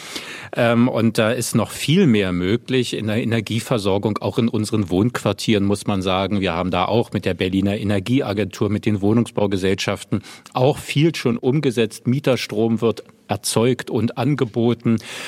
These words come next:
Aber das kann und muss auch weitergehen, ist gar keine Frage. Wir können noch viel mehr machen bei dem Thema Solarenergie. Ähm, wir haben so viele landeseigene Gebäude, wo wir noch mit,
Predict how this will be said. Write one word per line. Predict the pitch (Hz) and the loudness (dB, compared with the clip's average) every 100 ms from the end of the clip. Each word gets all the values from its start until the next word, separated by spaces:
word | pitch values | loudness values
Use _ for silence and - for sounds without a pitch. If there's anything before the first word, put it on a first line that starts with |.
| - - | -12 -8
Aber | - 123 | -2 0
das | 113 - | 0 -4
kann | - 127 147 | -4 0 0
und | - 120 - | 0 -2 0
muss | 120 147 - | 0 0 0
auch | - 175 - | 0 0 0
weitergehen, | 127 - 104 101 90 | -2 -2 -4 -2 -4
ist | 98 - | -4 -4
gar | 107 | -4
keine | 113 131 123 | -2 -4 -4
Frage. | - 101 98 113 120 - - | -4 -2 0 0 -2 -2 -10
Wir | - | -6
können | 101 - 113 | -2 0 2
noch | 117 | 0
viel | - - 147 156 | -2 -2 2 4
mehr | 131 113 | 4 2
machen | 113 101 120 | 0 0 0
bei | 107 107 | 2 0
dem | 107 107 107 | 2 0 0
Thema | - 104 104 | -2 -2 0
Solarenergie. | 110 101 92 135 147 117 110 101 110 110 120 135 | 0 0 0 0 -2 0 -2 0 2 4 2 0
Ähm, | 110 104 101 | 0 0 0
wir | 104 95 | 0 -2
haben | 107 104 | -4 -2
so | 110 | -2
viele | 113 135 113 | -2 2 2
landeseigene | 107 107 147 123 - 113 107 110 | 2 2 2 0 -2 -4 0 0
Gebäude, | 101 104 107 117 139 123 101 | 0 0 4 4 4 2 2
wo | 104 | 0
wir | 107 | 2
noch | 101 101 - | 0 -2 -4
mit, | 104 - | -6 -8